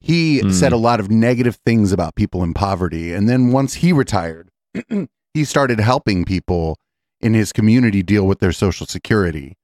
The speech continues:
Speaker 1: And through his
Speaker 2: Right.
Speaker 1: action in helping people in his community deal with Social Security, his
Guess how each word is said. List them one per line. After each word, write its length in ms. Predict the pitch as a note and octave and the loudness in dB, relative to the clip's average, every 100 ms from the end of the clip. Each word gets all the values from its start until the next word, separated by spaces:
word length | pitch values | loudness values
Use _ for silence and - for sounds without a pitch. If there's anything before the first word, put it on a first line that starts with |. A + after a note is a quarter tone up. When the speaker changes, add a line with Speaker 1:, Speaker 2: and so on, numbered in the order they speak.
| _ _ _ _ | _ _ _ _
Speaker 1:
And 160 | F#2+ F#2 | -4 -2
through 220 | - D3+ | 2 2
his 160 | D3 E2+ | 2 0
Speaker 2:
Right. 60 | - B2+ | 0 0
Speaker 1:
action 400 | D3 - G#2 E2+ | 0 0 0 0
in 120 | E2+ | -2
helping 420 | F2 B2+ D#3 B2+ G#2+ | 0 0 0 0 2
people 320 | A2+ G2+ F#2+ | 0 2 2
in 80 | F#2 | 2
his 120 | E2+ | 0
community 480 | - F#2+ B2 G2 F2+ | 0 2 2 2 0
deal 280 | E2+ G#2 | 0 2
with 120 | F#2+ F#2 | 2 0
Social 320 | G#2+ F#2 E2+ | -2 -4 -6
Security, 680 | - - B2+ A#2 F2+ E2 - _ - | -14 -4 0 2 0 -2 -8 _ -6
his 240 | C3+ D3+ | -2 -2